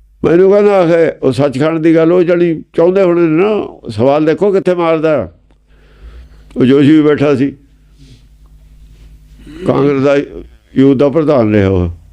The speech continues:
ਜੋਸ਼ੀ ਡਿਸਟ੍ਰਿਕਟ ਦਾ, ਜਾਣਦਾ ਮੈਨੂੰ ਵੀਹ ਸਾਲ ਦਾ। ਕਹਿੰਦਾ, "ਸੱਚਖੰਡ ਦੀ।" ਮੈਂ ਕਿਹਾ, "ਸੱਚਖੰਡ 'ਚ ਇੱਕ ਨਹੀਂ ਹੈ, ਇੱਕ ਦਾ ਅਰਥ ਵਨ ਨਹੀਂ ਹੁੰਦਾ।" ਜਿਵੇਂ ਆਪਾਂ ਗੱਲ ਕਰਦੇ ਹਾਂ, ਹੁਣ ਉਹਨੂੰ ਕੀ ਪਤਾ?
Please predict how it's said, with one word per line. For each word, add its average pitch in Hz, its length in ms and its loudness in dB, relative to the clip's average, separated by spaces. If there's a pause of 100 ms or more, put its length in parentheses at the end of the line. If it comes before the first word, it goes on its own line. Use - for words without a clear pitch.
ਜੋਸ਼ੀ 87 320 0 (1040)
ਡਿਸਟ੍ਰਿਕਟ 104 400 2
ਦਾ, 90 120 -10 (1300)
ਜਾਣਦਾ 156 360 2
ਮੈਨੂੰ 131 220 2
ਵੀਹ 127 160 4
ਸਾਲ 123 260 0
ਦਾ। 117 200 -6 (1040)
ਕਹਿੰਦਾ, 180 680 0
"ਸੱਚਖੰਡ 135 540 -2
ਦੀ।" 143 220 -2 (480)
ਮੈਂ 120 200 0
ਕਿਹਾ, 143 160 -2
"ਸੱਚਖੰਡ 120 600 -2
'ਚ 139 40 -2
ਇੱਕ 139 180 0
ਨਹੀਂ 143 220 0
ਹੈ, 101 280 -4 (920)
ਇੱਕ 147 180 -2
ਦਾ 151 160 0
ਅਰਥ 131 100 -4
ਵਨ 123 220 -2
ਨਹੀਂ 120 200 0
ਹੁੰਦਾ।" 82 340 -6 (600)
ਜਿਵੇਂ 123 240 0
ਆਪਾਂ 123 220 -2
ਗੱਲ 123 200 0
ਕਰਦੇ 113 360 2
ਹਾਂ, 156 240 0
ਹੁਣ 127 240 0
ਉਹਨੂੰ 214 240 -2
ਕੀ 214 120 0
ਪਤਾ? 196 320 -4